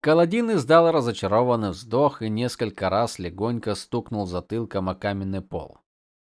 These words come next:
«Что ж, если я один из этих сияющих, о которых ты мне все время твердишь, почему у меня ничего не получается?» «Как по мне», проговорил седовласый мостовик, катая сферу в пальцах.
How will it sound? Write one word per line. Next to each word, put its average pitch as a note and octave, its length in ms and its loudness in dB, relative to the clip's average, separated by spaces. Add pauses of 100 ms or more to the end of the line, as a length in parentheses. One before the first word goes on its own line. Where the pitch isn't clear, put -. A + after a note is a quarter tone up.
(120)
«Что B2 460 4
ж, - 120 -8
если C#3+ 460 0
я D3 200 4
один C3 260 2
из A2 160 -2
этих G#2 260 -2
сияющих, A2 800 0
о G2 60 -10
которых G#2+ 420 -2
ты B2 140 -2
мне A2 160 -2
все G#2 200 -4
время G#2+ 300 -2
твердишь, G#2+ 760 -4 (300)
почему G3 360 0
у G#3+ 40 2
меня F3 280 4
ничего D#3 340 0
не D#3 120 2
получается?» A#2 880 -2 (680)
«Как - 220 -14
по F2 120 -2
мне», G#2+ 500 2 (560)
проговорил C#3+ 560 6
седовласый B2+ 680 2
мостовик, D#3 500 -6
катая A2+ 400 0
сферу G#2 420 -2
в - 100 -16
пальцах. - 640 -6